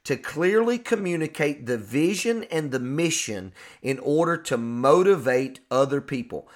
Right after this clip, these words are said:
Listen, leaders, you and I have to understand and know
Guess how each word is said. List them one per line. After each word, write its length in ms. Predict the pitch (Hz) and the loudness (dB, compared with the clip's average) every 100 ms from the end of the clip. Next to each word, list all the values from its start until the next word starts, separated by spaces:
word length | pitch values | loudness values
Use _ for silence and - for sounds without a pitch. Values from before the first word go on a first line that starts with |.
| - - _ | -20 -20 _
Listen, 440 | 160 185 160 127 | -2 0 -2 -2
leaders, 420 | 139 196 202 185 143 | -2 -2 -2 -4 -6
you 200 | 202 196 | -2 -2
and 120 | 165 | 0
I 200 | 175 160 | 0 -2
have 340 | 139 180 175 | -2 -4 -4
to 120 | 165 - | -8 -4
understand 640 | 160 147 - 151 156 139 | -2 -4 -6 -4 -2 -2
and 220 | 113 117 | -4 0
know 360 | 131 151 160 | 4 6 4